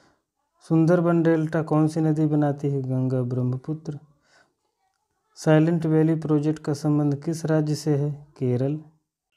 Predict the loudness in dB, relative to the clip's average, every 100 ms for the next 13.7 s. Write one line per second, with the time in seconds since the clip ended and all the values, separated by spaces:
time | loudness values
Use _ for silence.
0 | _ _ _ _ _ 2 4 2 -2 -4
1 | -2 -4 -4 -2 0 0 0 -2 -8 _
2 | _ _ -12 -2 0 2 4 2 -2 -16
3 | _ -8 -4 -2 0 2 2 0 -2 -4
4 | -2 -2 -2 -2 -2 -2 -2 0 0 0
5 | 0 0 0 -4 -10 _ _ _ -6 -2
6 | 0 0 0 0 0 -2 -2 -4 -8 -10
7 | _ _ _ -2 0 2 0 0 -6 -4
8 | -6 -6 -6 -4 -2 0 2 0 0 0
9 | 0 -4 -8 _ _ _ _ _ _ 0
10 | 2 2 0 -2 -4 -4 -4 -4 -6 -18
11 | _ _ _ -4 -2 0 0 0 2 0
12 | -2 -2 -2 0 2 2 2 0 -2 -6
13 | -2 0 2 0 -4 -8